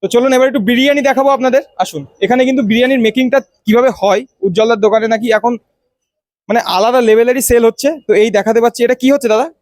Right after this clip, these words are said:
চিকেন নাকি? চিকেন আছে, তাই তো?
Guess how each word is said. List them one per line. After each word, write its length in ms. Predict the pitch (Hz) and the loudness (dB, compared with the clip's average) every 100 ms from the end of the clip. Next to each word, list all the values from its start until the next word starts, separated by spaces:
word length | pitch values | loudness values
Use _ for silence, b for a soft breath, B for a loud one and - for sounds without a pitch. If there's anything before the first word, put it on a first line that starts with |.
| _ _ _ _ _ - | _ _ _ _ _ -12
চিকেন 260 | 233 320 | -4 -2
নাকি? 220 | 294 220 156 254 - - _ _ | -2 -6 -12 -20 -20 -20 _ _
চিকেন 260 | - 226 262 | -4 -2 0
আছে, 140 | 202 | 2
তাই 120 | 208 269 | 2 2
তো? 160 | 185 | -2